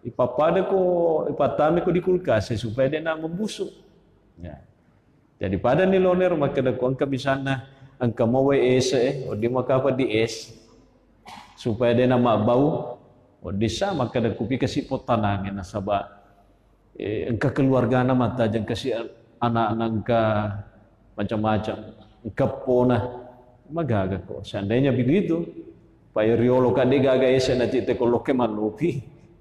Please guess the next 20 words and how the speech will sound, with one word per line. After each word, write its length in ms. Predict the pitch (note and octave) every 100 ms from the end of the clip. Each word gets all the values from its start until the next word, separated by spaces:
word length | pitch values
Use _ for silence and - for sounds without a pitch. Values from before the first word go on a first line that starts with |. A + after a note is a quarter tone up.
| -
ngena 160 | G#2 G2+
pada 240 | A#2+ C3+
maku 320 | C3 B2+ B2+
kuai. 240 | - F#3+ - - - - - - _ _ _ _ _ - -
Apalagi 400 | F#2 G2+ G#2+ G#2
ko 80 | G2+
misalnya, 560 | F#2+ G#2 G2+ A2 C#3+ D#3 A#2+ - D3 - - D2
eh, 640 | D2+ D2+ C#2+ C#2+ C#2+ - - _ _ _ _ _ _ G2
kapal 560 | F#2 - G#2 A#2+ G2+
memang 320 | G#2 B2 A#2+
khusus 240 | A#2+ G#2+ B2 B2+
untuk 240 | A#2 C3
mencari 480 | A2 G2+ A#2 B2 F3 F3+
ikan, 480 | D3 D3 D3+ -
pasti 240 | F2+ F#2+ C3
kan 160 | E3+
mega 320 | B2 C3 C3 B2+
es 160 | C#3
nanti. 480 | C3+ B2+ G3+ E3 - - -
Nah, 160 | A1+